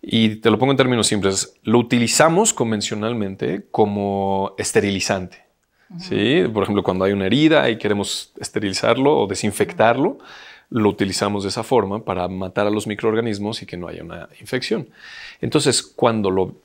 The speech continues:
Speaker 1: ingerimos, cuando entra al cuerpo, está teniendo ese mismo efecto. Está, de alguna forma, matando a los microorganismos,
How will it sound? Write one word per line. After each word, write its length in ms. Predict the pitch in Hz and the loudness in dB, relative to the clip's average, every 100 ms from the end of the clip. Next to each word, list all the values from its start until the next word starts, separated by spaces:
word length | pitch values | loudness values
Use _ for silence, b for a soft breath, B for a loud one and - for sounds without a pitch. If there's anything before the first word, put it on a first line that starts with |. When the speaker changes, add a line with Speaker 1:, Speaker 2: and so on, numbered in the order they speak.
| _ | _
Speaker 1:
ingerimos, 920 | 120 113 - - 95 120 247 143 - - | 0 0 2 2 4 4 2 2 -2 -4
cuando 220 | - 107 | 0 0
entra 200 | 131 170 | 2 0
al 80 | 180 | 2
cuerpo, 280 | 123 - | 0 0
está 200 | 123 175 | -2 -2
teniendo 260 | 165 143 151 | -2 -2 -2
ese 140 | 143 117 | -4 -4
mismo 380 | 135 156 165 | -2 -2 -2
efecto. 440 | 151 180 196 - - _ _ _ B B B B B B - | -2 -2 -2 -8 -20 _ _ _ B B B B B B 2
Está, 600 | 113 - 131 139 180 - | 2 6 6 8 6 4
de 100 | 120 | 4
alguna 300 | 117 135 139 | 4 2 -2
forma, 520 | - 131 131 139 139 | 2 2 4 0 0
matando 680 | 123 123 120 - 202 127 104 | -4 -4 0 2 2 0 -2
a 60 | 127 | -2
los 140 | 110 | -2
microorganismos, 1200 | 117 113 120 107 107 120 117 104 131 175 - - | -2 0 2 2 2 -2 -2 -2 -4 -6 -10 -14